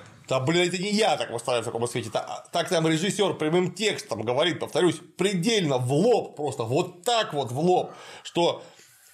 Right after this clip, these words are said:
люблю, когда не пересекают черту. Обслуга. Ну что это такое? Я топ-менеджер. Хотя вы,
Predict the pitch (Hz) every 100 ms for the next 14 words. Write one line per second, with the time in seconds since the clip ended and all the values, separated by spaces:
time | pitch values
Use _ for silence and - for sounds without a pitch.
0 | - - 131 131 254 185 160 147 151 143
1 | - 170 165 - 156 - 95 - _ -
2 | - - 131 139 143 127 104 - - -
3 | - _ _ _ _ _ - 117 - 147
4 | 139 117 107 110 107 104 120 117 120 131
5 | 147 156 113 104 107 123 160 156